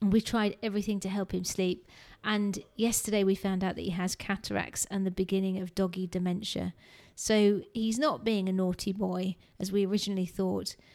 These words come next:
The poor little man isn't well. So I'm off to buy an eye mask,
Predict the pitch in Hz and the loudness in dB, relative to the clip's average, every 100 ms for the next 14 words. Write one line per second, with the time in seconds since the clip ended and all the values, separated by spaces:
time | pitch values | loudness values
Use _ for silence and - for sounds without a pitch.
0 | - - - - 220 233 214 202 202 196 | -20 -12 -4 0 2 2 0 0 0 0
1 | 185 180 202 180 185 190 185 170 175 - | -2 -2 -2 -2 -4 -2 0 0 -4 -8
2 | _ - - 214 226 240 233 220 220 208 | _ -2 4 6 6 6 4 2 -2 0
3 | 196 196 196 226 226 190 175 180 - | 2 0 0 0 2 2 2 0 -2